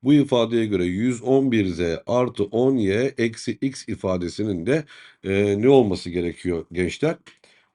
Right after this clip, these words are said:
E, pardon, şu on, on x olacak bu. Ha. İfadesinin ne olması gerekiyor? Yedi yüz on altı olması gerekiyor. E, şimdi ben bu ifadeye baktığımda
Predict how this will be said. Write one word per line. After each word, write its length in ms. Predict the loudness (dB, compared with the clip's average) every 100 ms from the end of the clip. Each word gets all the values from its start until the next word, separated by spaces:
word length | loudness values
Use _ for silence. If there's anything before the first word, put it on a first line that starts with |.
| -10
E, 40 |
pardon, 240 | -4 -2
şu 120 | -4 -6
on, 160 | -8 -4
on 120 | -4
x 200 | -4 -10
olacak 300 | -12 -10 -10 -10
bu. 160 | -8 -2
Ha. 180 | -2 -2 _ _ _ _ -10
İfadesinin 560 | 2 2 2 -2 0
ne 40 | 2
olması 360 | 4 2 -2
gerekiyor? 480 | -4 -4 -2 -2 -4 -8 -20 _
Yedi 220 | 0 4 4
yüz 140 | 2
on 80 | 2
altı 280 | 0 0 -2
olması 480 | -2 -2 -2 -4 -2
gerekiyor. 520 | -2 -2 -2 -4 -6 -6
E, 60 |
şimdi 300 | -8 -6 -4
ben 240 | -2 -2 0
bu 60 |
ifadeye 600 | 0 2 0 0 -2 -2
baktığımda 720 | -4 -6 0 0 0 -4 -6